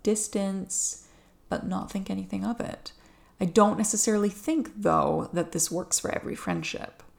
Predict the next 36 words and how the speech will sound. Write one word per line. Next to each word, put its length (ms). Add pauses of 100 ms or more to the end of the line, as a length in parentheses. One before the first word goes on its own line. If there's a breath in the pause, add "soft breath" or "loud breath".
(580 soft breath)
Each 300
friendship 540
is 120
different, 540
and 260
different 360
people 540
require 600
different 400
things 460
in 180
their 140
close 340
friends, 480
which 80
is 260
absolutely 640
valid. 480 (640 loud breath)
I 100
have 200
some 240
friends 380
that 460 (320 soft breath)
if 120
we 100
drifted 460
apart 260
for 140
a 40
few 200
months, 560
it 80
would 240 (220)
absolutely 760
not 800
be 540